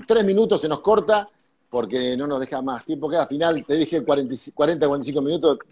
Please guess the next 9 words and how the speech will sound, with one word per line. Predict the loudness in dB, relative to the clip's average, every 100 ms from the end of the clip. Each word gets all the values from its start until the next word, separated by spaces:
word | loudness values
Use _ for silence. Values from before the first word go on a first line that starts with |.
| _ _ -18
hicimos | -16 -8 -6
cincuenta | -4 -4 -2 -2
y |
seis, | 0 0 0
vamos, | -2 -4
de | -6
charla. | -6 -8 -8 -16 -16 -4
Así | 0 4
que, | 4 2